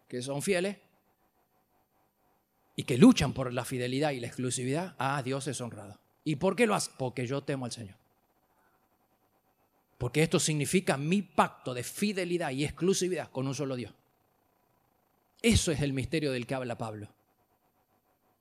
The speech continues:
Hay un pacto de fidelidad y exclusividad con Dios. Ah, eso honra al Señor. Entonces, cuando el matrimonio es fiel,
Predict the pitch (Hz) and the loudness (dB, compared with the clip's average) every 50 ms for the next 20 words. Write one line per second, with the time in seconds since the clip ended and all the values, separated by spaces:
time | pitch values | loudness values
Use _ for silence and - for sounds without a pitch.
0 | _ _ _ _ _ _ _ _ _ _ _ _ _ _ _ _ _ _ _ _ | _ _ _ _ _ _ _ _ _ _ _ _ _ _ _ _ _ _ _ _
1 | - - 135 151 151 160 170 156 - - 220 226 226 180 - 214 180 160 151 131 | -4 -2 0 2 2 2 0 0 2 6 6 6 6 4 2 0 0 2 0 0
2 | - - 160 143 143 139 151 180 196 208 202 165 143 - 147 143 127 - 143 139 | 0 0 0 2 2 2 2 2 2 2 0 -2 -4 -4 -4 -4 -2 -2 -2 -2
3 | 147 165 185 185 - 165 156 151 147 131 120 110 110 - - 156 151 131 - - | -2 -2 -2 -2 -4 -4 -6 -4 -4 -6 -6 -8 -8 -4 -2 0 0 0 -2 -2
4 | 151 151 - - 165 165 170 165 160 151 147 139 151 135 131 107 - - _ _ | -2 -2 0 0 0 0 0 0 0 -2 -2 -2 -4 -4 -6 -6 -8 -12 _ _
5 | _ _ - - - - - - 139 143 147 185 175 156 - 151 143 - 151 147 | _ _ -20 -20 -20 -6 0 2 2 4 4 2 2 2 2 -2 -2 0 0 0
6 | 147 147 147 143 143 147 143 - 151 151 170 214 233 240 208 175 160 143 139 143 | 0 0 0 0 0 0 0 0 2 4 6 8 8 8 6 4 2 0 0 -2
7 | 131 - - 196 196 185 165 160 185 175 - | -2 -2 0 4 4 4 4 4 2 -2 -6